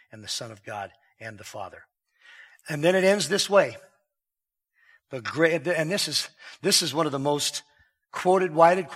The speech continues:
widely quoted verses in Paul's writings. "The grace of the Lord Jesus Christ, the love of God, and the fellowship of the Holy Spirit be with you all." So he's Southern, right?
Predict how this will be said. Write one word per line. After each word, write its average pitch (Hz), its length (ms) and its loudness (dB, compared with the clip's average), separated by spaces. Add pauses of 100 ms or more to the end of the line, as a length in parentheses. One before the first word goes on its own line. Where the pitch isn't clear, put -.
(160)
widely 190 340 4
quoted 175 400 -4
verses 147 360 -6
in 127 100 -12
Paul's 139 320 -6
writings. 117 460 -12 (760)
"The 147 100 -4
grace 170 400 2
of 220 80 2
the 202 80 2
Lord 196 240 2
Jesus 175 360 -4
Christ, - 480 -6 (480)
the 131 140 -4
love 143 220 6
of 196 140 0
God, 127 340 2 (540)
and 139 140 -8
the 127 40 -10
fellowship 180 600 4
of 131 100 -14
the 131 80 -8
Holy 151 240 -8
Spirit 143 460 -6 (340)
be 151 160 -4
with 147 300 -4
you 156 220 -2
all." 123 480 -2 (460)
So 143 200 -8
he's 131 320 -10 (320)
Southern, 117 400 -2
right? 123 200 -18